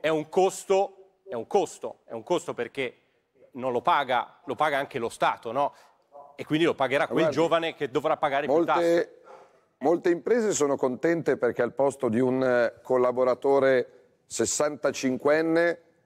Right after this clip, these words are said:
Speaker 2: magari molto bravo, però ovviamente stanco, con la schiena a pezzi, eh,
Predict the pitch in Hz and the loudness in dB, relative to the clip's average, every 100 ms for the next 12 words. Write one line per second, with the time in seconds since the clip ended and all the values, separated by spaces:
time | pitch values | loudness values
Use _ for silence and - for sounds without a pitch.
0 | _ 104 113 135 135 123 113 117 123 151 | _ -2 0 0 0 -2 0 0 2 2
1 | 139 - 113 139 113 110 127 123 127 117 | 0 0 0 2 0 -2 -2 0 2 2
2 | - - - 123 123 117 - 139 160 - | 0 -14 -8 -4 -4 -6 0 2 2 -2
3 | - _ _ 120 113 98 - 131 123 117 | -20 _ _ 0 0 -2 -2 0 0 -2
4 | - 123 110 - 143 175 - - - _ | 0 0 0 -2 0 0 -2 -12 -20 _
5 | 110 113 113 113 113 113 117 110 | 0 4 4 4 4 4 2 0